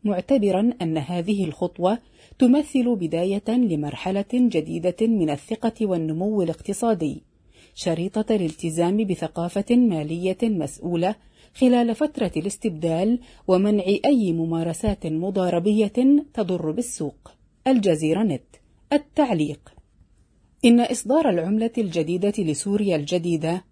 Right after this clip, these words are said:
ما هو إلا دورة فارغة في عالم مشابه وتبن لنظام اقتصادي يترأسه النظام الرأسمالي العالمي التي يتحكم في مفاصله أعداء الإسلام، فيحدد الملكيات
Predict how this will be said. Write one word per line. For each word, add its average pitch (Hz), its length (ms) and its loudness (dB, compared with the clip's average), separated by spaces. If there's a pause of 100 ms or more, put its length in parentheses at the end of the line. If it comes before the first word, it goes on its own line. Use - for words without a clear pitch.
ما 220 180 4
هو 214 240 4
إلا 208 400 0
دورة 240 640 0
فارغة 185 840 0 (300)
في 220 180 2
عالم 226 640 2
مشابه 196 720 -2 (100)
وتبن 233 960 2
لنظام 180 640 -2
اقتصادي 175 720 -6
يترأسه 196 960 -2
النظام 180 500 -2
الرأسمالي 180 840 -4
العالمي 160 600 -2 (680)
التي 262 460 4
يتحكم 175 720 -2
في 196 200 -6
مفاصله 190 840 -2
أعداء 156 460 -2
الإسلام، 151 640 -4 (600)
فيحدد 240 680 2
الملكيات 175 920 -2